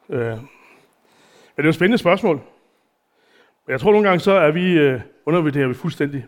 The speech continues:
bøndens kraft, kraft. Jeg tror ikke, vi altid er i stand til at forstå dybden og kraften i bønnen. For det er jo et samspil mellem vores bøn og den almægtige Gud, som vi ikke helt kan fatte. Vi vil meget gerne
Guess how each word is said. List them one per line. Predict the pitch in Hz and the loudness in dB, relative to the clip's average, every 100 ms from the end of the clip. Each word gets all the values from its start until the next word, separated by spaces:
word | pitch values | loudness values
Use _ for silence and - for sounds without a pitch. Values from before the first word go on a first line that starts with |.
| - | -8
bøndens | 147 143 | -8 -8
kraft, | - 123 123 _ _ _ - | -8 -10 -10 _ _ _ -12
kraft. | 123 - - _ _ _ _ _ _ _ _ _ _ _ _ _ _ _ _ _ _ _ _ _ | -12 -12 -20 _ _ _ _ _ _ _ _ _ _ _ _ _ _ _ _ _ _ _ _ _
Jeg | 135 | -8
tror | 147 | -4
ikke, | 170 | -2
vi | 160 | 0
altid | 143 151 | -2 0
er | 147 | -2
i | |
stand | 165 165 | -2 -4
til | 139 | -6
at | |
forstå | 117 - 190 190 - _ _ _ _ - | -8 0 0 0 -18 _ _ _ _ -8
dybden | 170 - 220 127 _ _ _ | -8 -6 -8 -8 _ _ _
og | - | -18
kraften | - 135 147 - | -10 -8 -8 -8
i | 185 | -6
bønnen. | 139 139 123 _ _ _ _ _ _ _ _ _ - | -6 -6 -10 _ _ _ _ _ _ _ _ _ -12
For | 143 | -2
det | |
er | 190 | 0
jo | |
et | 185 | 0
samspil | - 170 202 - 165 107 - _ _ _ | 0 -2 -2 0 -2 -2 -12 _ _ _
mellem | 139 135 131 180 - _ _ | -6 -2 -2 -6 -14 _ _
vores | 123 151 - | -4 -4 -2
bøn | 139 143 - _ | -4 -4 -12 _
og | 131 | -10
den | 120 | -8
almægtige | 117 131 160 | -4 -6 -6
Gud, | 123 127 - _ _ _ _ _ _ _ _ _ _ _ _ _ _ | -8 -8 -8 _ _ _ _ _ _ _ _ _ _ _ _ _ _
som | - 120 | -12 -8
vi | |
ikke | 131 | -6
helt | 165 | -8
kan | 131 | -12
fatte. | - 120 127 - _ _ _ | -14 -12 -12 -18 _ _ _
Vi | - | -6
vil | 135 170 | -2 0
meget | 135 123 | 0 -2
gerne | 117 135 | -6 -10